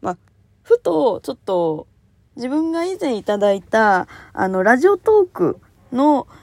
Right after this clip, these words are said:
えー、まあ、メッセージというか、お便りといいますか、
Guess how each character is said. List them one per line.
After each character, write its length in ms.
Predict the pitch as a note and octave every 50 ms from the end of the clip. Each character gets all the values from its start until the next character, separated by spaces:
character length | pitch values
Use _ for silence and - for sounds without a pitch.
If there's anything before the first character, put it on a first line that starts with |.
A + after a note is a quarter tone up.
| - - _
え 320 | - G#3+ G#3 G#3 G#3 G#3
ー、 20 | G#3
ま 500 | G#3 G#3+ G#3 F#3+ F3+ F3 - D#2+ - -
あ、 20 | _ _ _ _ _ _ - _ _ _ _ _
メ 140 | - B3 D#4
ッ 20 | F4+
セ 400 | - - - - A#3 G3+ F3 E3+
ー 60 | D#3
ジ 220 | - - C3 B2
と 160 | - - D#3
い 100 | D3+ D3
う 100 | C#3+ C#3
か、 180 | - - - B2+
お 100 | - F#3+
便 320 | - G#3 F#3+ F#3 F3+ E3+ E3
り 140 | D3 C3+ A#2+
と 120 | - D3
い 100 | D3 D3
い 20 | D3
ま 140 | D3+ D3 D3+
す 120 | - -
か、 160 | - D3 -